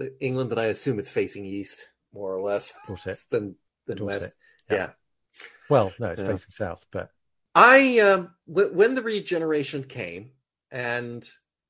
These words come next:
Speaker 1: obviously there's been a lot of speculation that I have heard online. We, we knew David Tennant will be in a special,
Speaker 2: Mm-hmm.
Speaker 1: you know, so bef-, so everybody's like, "Well, I don't know, you know, I don't think Shooty's, it was announced when they filmed this, but we know that they can do that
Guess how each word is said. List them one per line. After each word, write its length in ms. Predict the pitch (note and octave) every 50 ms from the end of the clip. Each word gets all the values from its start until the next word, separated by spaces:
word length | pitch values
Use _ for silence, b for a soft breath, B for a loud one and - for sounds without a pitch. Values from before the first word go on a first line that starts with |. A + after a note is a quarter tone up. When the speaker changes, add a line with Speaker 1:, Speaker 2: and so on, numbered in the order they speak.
| _
Speaker 1:
obviously 760 | - C3+ C#3+ D3 C#3+ - D3 C#3 C3+ C3 - - B2+ B2 B2 B2
there's 240 | G#2+ A#2+ A2+ G#2+
been 140 | - - A#2+
a 60 | A2
lot 220 | G#2 G#2 G#2 G#2 G2+
of 100 | G#2+ -
speculation 680 | - - G2 - - A2 G2+ G2 F#2+ - - - G2+
that 100 | G2+ F#2+
I 60 | F#2
have 280 | - C3 D3 B2+ A2 -
heard 220 | - F#2+ G2 F2
online. 560 | F2+ F#2+ F2+ E2+ - - - C#2 D2+ G2 G#2+
We, 160 | A2 A#2+ B2+ C3
we 220 | C3+ D#3 C#3 C#3
knew 200 | D3+ E3 F#3+ F#3+
David 320 | C#3+ D#3 C#3+ C3 B2 A#2+
Tennant 260 | - - A#2+ A2+ - -
will 80 | G2+
be 140 | G2+ A2+ G#2+
in 60 | F#2
a 60 | F#2
special, 540 | F2+ - - F#2+ F2 - - - F2 E2 - _ _ _ _ _ _ _ _ -
Speaker 2:
Mm-hmm. 220 | A2 F2 F#2+ F#2 F2+ - -
Speaker 1:
you 120 | - B2
know, 100 | G#2 G2
so 460 | F#2 - - C3+ A2+ G#2+ G#2+ - - _ _ B2 -
bef-, 320 | - A#2 - - - - _ _ _ _ b b b b
so 180 | - - E3 D#3+
everybody's 420 | F3+ G3+ G#3 F#3+ E3 D#3+ D3 A#2+
like, 180 | C#3 C3+ C#3+ F3
"Well, 240 | G#3 A#3 A#3 A3 F#3+
I 120 | F3 E3+
don't 140 | D3+ C3 A#2
know, 240 | A2+ A2 A2+ A2+ A2+
you 180 | A2+ B2+ C3+ A#2+
know, 380 | A2 G#2+ A2 A2 A2 G#2+ G#2 - _ -
I 100 | A#2+ C#3
don't 120 | C#3 C3+ B2+
think 140 | C#3 C3
Shooty's, 360 | - - - C#3+ C3 B2 A#2 G#2
it 240 | B2 - - A2+
was 240 | A#2+ C3 C3 A2 -
announced 420 | A#2 G#2+ A2 A2+ A#2+ A2+ - - -
when 120 | B2 A2+
they 80 | A2 G#2
filmed 340 | - - A#2+ A2+ A2 G#2+
this, 300 | G2+ G2+ G#2 G#2 G#2 - - _
but 180 | - A#2 - -
we 120 | B2 B2
know 180 | A#2+ A#2 B2+ B2+
that 200 | A#2+ A#2 A#2+ -
they 120 | A2 G#2 G#2+
can 220 | - A#2+ G2+ F#2+
do 160 | F2+ A2 G#2 G2
that 340 | G2 F#2+ F#2+ G2 G2 -